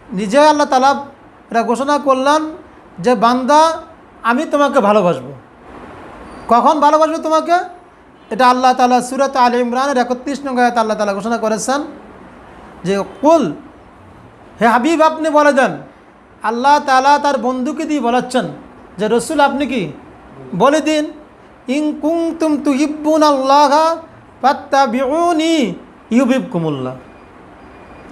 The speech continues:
যদি আমি তোমাদেরকে ভালোবাসবো, ইউহিব্বুকুমুল্লাহ, আল্লাহ তোমাদেরকে কি করবেন?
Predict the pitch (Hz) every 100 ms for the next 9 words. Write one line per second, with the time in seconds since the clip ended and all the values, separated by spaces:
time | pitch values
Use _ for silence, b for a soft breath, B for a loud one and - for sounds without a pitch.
0 | - - - - - - 127 214 214 302
1 | 330 339 - - - - - - - -
2 | - 285 285 320 320 339 330 247 302 254
3 | 170 131 131 - - 214 240 311 - 320
4 | 320 330 339 349 349 - - - - 240
5 | 254 320 302 285 294 302 302 302 294 247